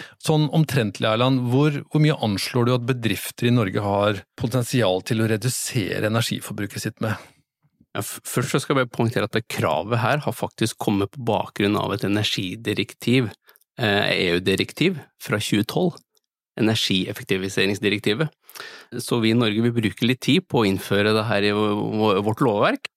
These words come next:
Speaker 2: Når det kommer til besparelse, så ligger normal besparelse på mellom ti til tredve prosent,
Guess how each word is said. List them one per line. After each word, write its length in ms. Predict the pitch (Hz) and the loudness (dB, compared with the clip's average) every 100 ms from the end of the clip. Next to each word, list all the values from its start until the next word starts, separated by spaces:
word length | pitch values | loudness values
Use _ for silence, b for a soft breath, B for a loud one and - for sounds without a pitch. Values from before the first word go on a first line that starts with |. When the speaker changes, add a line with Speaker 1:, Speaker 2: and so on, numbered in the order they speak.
| - | -4
Speaker 2:
Når 120 | 123 | 0
det 60 | 131 | 2
kommer 160 | 101 | 0
til 80 | 120 | 0
besparelse, 560 | 127 - 98 90 - 180 | -4 -2 0 2 2 0
så 100 | - | 2
ligger 320 | 151 90 73 101 | 0 -2 -4 0
normal 480 | 101 92 82 73 85 | 2 2 2 0 -2
besparelse 560 | 107 - 85 78 - 156 | -6 -2 -2 0 -2 -2
på 160 | - 98 98 101 | -2 0 0 2
mellom 460 | 101 98 95 104 - | 2 2 2 -2 -2
ti 220 | - 92 | -2 0
til 160 | - 104 | -2 -4
tredve 300 | 104 90 85 | -2 -4 -2
prosent, 460 | 90 151 247 - | 0 0 0 -2